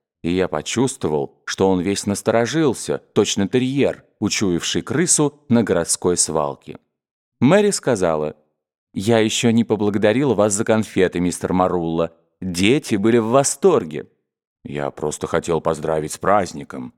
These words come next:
сказал он. "А вы совсем по-весеннему". "Да, и очень не кстати.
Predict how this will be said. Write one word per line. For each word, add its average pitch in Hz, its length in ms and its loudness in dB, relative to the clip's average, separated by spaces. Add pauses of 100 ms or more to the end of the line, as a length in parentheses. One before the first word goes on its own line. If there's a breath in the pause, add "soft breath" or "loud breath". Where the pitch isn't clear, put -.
(100)
сказал 76 440 -4
он. 64 240 -6 (380)
"А 71 380 0
вы 80 200 -2
совсем 87 480 -2
по-весеннему". 78 1120 -2 (540)
"Да, 160 420 2
и 147 60 4
очень 156 380 2
не 104 100 2
кстати. 92 600 -2